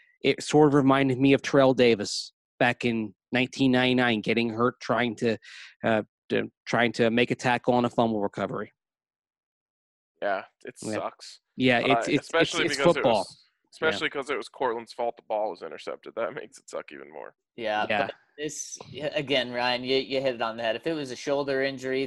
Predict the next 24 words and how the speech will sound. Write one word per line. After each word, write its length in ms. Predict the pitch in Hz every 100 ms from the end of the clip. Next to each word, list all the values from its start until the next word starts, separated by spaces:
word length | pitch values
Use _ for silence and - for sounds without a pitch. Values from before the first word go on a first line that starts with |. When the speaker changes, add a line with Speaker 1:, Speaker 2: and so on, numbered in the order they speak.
| 127
Speaker 3:
then 140 | 123
yeah, 240 | 113 113 110
you 180 | 107
could, 240 | 110 123 104
you 140 | 110
could 180 | 110 107
point 260 | - 107 104
to 80 | 110
that, 240 | 107 101
but 160 | 107 98 -
this 500 | 127 131 - - -
is 260 | 92 -
totally 440 | - 117 101 95 95
different. 380 | - - - - _ _ _ _ _ _
Speaker 2:
Yep. 180 | 104 - _ _ _ _ _ _
Speaker 3:
Next 220 | - 156 185
one 140 | 151
coming 260 | 165 151 147
in 100 | 151
from 160 | 117
True 220 | - 175
Champ 280 | 165 160 160
Fan 220 | 156 156
twenty-four. 640 | 165 123 113 135 120 101